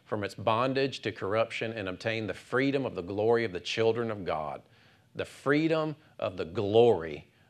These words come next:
of the children of God. That sounds like there should be a flag waving or, you know, the freedom of, I'm not trying to tie that to any kind of nationalism. I just mean there's freedom in the kingdom.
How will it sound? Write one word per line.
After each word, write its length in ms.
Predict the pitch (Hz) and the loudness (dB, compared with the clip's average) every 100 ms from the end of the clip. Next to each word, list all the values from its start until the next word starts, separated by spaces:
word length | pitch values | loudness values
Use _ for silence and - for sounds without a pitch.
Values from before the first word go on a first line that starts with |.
| - | -10
of 120 | 82 | -10
the 80 | 85 | -8
children 500 | - - 117 107 95 | -4 0 0 0 -4
of 120 | 87 | -6
God. 300 | 85 82 76 | -6 -6 -6
That 120 | 101 | -8
sounds 160 | 139 120 | -6 -4
like 100 | 98 | -4
there 80 | 90 | -4
should 160 | 87 | -6
be 60 | 90 | -6
a 80 | 76 | -6
flag 500 | - 85 90 90 87 | -6 -4 -4 -4 -4
waving 500 | 92 92 90 90 90 | -4 -4 -6 -8 -10
or, 100 | 90 | -12
you 160 | 92 | -12
know, 80 | 87 | -12
the 80 | 80 | -14
freedom 440 | - 117 127 127 | -6 -4 -2 -4
of, 100 | 110 | -6
I'm 320 | - - - | -8 -20 -8
not 140 | 117 113 | -6 -2
trying 200 | 110 104 | 0 0
to 60 | |
tie 300 | - - 104 | 0 4 4
that 220 | 98 95 - | 4 0 -2
to 80 | |
any 140 | 95 95 | -6 -4
kind 160 | 95 | -6
of 80 | 87 | -6
nationalism. 720 | 90 95 98 92 85 92 87 | -6 -4 -6 -6 -4 -4 -4
I 80 | 92 | -4
just 180 | 107 92 | -2 -2
mean 300 | 95 90 80 - - - | -4 -6 -8 -14 -20 -6
there's 180 | 117 123 | -4 -4
freedom 500 | - - 127 135 101 | -6 -2 0 2 -2
in 100 | 92 | -6
the 80 | 76 | -8
kingdom. 500 | - 101 92 65 | -8 -8 -8 -12